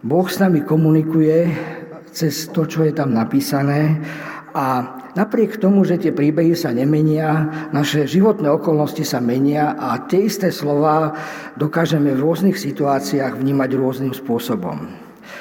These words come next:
Toto sa stalo aj mne pri tom počúvaní, e, kázne brata Dvořáčka o tom, že "Choďte a čiňte učeníkmi všetky národy,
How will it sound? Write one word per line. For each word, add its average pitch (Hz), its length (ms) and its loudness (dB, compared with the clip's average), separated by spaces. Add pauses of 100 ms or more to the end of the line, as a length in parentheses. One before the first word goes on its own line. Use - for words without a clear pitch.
(200)
Toto 196 160 -2
sa 190 160 0
stalo 160 400 0
aj 139 560 -4
mne 139 320 2
pri 147 240 -2
tom 135 240 -2
počúvaní, 139 800 0
e, 139 40 -2 (1160)
kázne 143 400 0
brata 135 260 -2
Dvořáčka 131 680 -2 (840)
o 123 140 -6
tom, 156 500 2 (560)
že 120 200 -2
"Choďte 185 440 0
a 139 160 -2
čiňte 170 360 2
učeníkmi 156 600 0
všetky 156 420 -2
národy, 135 580 0